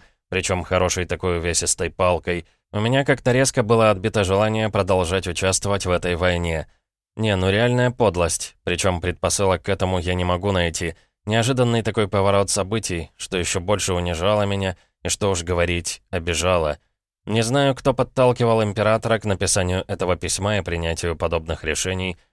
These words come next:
но он своего добился, рукоплещу мастеру. Участвовать в русско-японской войне я больше не буду,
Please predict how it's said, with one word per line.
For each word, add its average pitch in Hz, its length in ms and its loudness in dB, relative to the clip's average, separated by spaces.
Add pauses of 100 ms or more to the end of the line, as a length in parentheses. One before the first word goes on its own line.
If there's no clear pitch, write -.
(120)
но 113 160 2
он 147 100 4
своего 135 340 2
добился, 95 600 0 (300)
рукоплещу 92 680 -2
мастеру. 85 580 0 (180)
Участвовать 135 580 0
в 120 100 0
русско-японской 107 840 0
войне 92 400 2
я 90 120 2
больше 82 320 -2
не 85 120 -2
буду, 82 400 -2